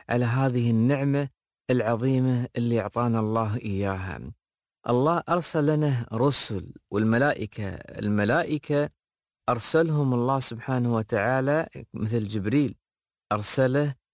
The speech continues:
للأنبياء والرسل يبلغون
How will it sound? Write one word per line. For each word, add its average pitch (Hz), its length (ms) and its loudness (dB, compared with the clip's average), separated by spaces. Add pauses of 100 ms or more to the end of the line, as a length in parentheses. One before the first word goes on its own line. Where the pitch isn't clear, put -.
(140)
للأنبياء 107 1300 0
والرسل 139 800 0 (160)
يبلغون 117 760 0